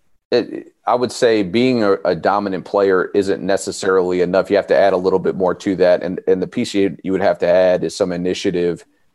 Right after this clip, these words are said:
in the recruiting process. Like, like, I always compare it to, um,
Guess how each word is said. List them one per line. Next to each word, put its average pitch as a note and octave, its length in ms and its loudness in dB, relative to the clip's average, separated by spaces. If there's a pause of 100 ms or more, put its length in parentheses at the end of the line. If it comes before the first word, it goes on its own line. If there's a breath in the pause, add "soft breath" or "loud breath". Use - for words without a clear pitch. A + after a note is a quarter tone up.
in G2 140 0
the F2+ 100 -4
recruiting E2+ 500 -2
process. E2 560 -2
Like, F2+ 220 -2
like, G2 300 -2
I A2+ 160 2
always A#2 240 0
compare G2 460 0
it - 140 -6
to, F#2 500 0 (480)
um, E2+ 440 -2